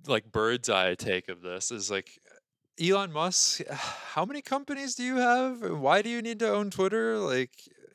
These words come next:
it just, it seems sort of beneath him in a way, which is, like,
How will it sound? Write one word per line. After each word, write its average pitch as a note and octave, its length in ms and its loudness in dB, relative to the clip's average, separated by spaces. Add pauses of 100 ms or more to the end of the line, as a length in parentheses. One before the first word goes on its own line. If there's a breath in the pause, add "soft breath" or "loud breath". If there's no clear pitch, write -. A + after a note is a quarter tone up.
(240)
it D3 100 -6
just, D3 140 -12
it D#3+ 100 -8
seems C#4 280 0
sort C#4+ 180 2
of C3+ 120 0
beneath A#2 440 -4
him F2+ 200 -8
in - 120 -18
a - 60 -16
way, - 420 -14 (180)
which A#2+ 280 -4
is, G#2+ 260 0
like, G2 200 2